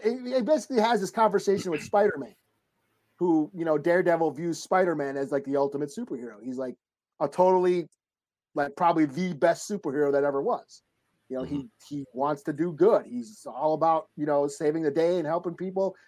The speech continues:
Speaker 1: That's what he genuinely wants to do. But he's basically a cop. He doesn't make it. <laughs>
Speaker 2: Right. <laughs>
Speaker 1: He even says
Speaker 2: Put out
Speaker 1: that.
Speaker 2: fires. Yeah.
Speaker 1: He's, he's just basically a cop. Nothing, he doesn't really, he doesn't, he comes there after the fact. He shows up after the fact and doesn't really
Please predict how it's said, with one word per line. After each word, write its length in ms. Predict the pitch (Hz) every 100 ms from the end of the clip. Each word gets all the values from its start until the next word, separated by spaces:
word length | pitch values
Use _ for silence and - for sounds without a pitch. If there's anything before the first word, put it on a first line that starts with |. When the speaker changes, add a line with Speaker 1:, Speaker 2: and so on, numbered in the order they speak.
| -
Speaker 1:
That's 180 | 156
what 100 | 170
he 60 | 175
genuinely 360 | 135 156 170 175
wants 260 | 175 180
to 60 | -
do. 300 | 247 269 - - _ _ _ -
But 100 | 151
he's 100 | 151
basically 500 | 180 180 208 208 233
a 60 |
cop. 360 | 226 302 302 - _ _
He 120 | 156
doesn't 260 | 180 202 214
make 180 | 202 208
it. 140 | - -
<laughs> 60 | - 277 - - - 180 95
Speaker 2:
Right. 420 | 113 113 87 -
<laughs> 460 | 95 117 - 117 101
Speaker 1:
He 60 |
even 180 | 240 254
says 280 | - 277 269
Speaker 2:
Put 80 | 220
out 180 | - 151
Speaker 1:
that. 20 |
Speaker 2:
fires. 420 | 127 98 73 69 -
Yeah. 240 | 98 71 -
Speaker 1:
He's, 220 | 185 180
he's 280 | 214 202 190
just 180 | 226 185
basically 460 | 208 208 220 233
a 60 | 214
cop. 380 | 214 233 135 156
Nothing, 340 | 160 185 196
he 80 | 156
doesn't 220 | 196 196
really, 260 | 208 196 175 _ _ -
he 80 | 180
doesn't, 300 | 208 185 190
he 80 | 160
comes 260 | 214 226
there 160 | 202 226
after 320 | 202 208 214
the 100 | 208
fact. 340 | 208 180 180 180
He 60 |
shows 300 | 151 208 220
up 120 | 214 196
after 320 | 185 - 185
the 60 |
fact 220 | - 180 165
and 120 | 160
doesn't 300 | 262 269 220
really 500 | 220 233 214 185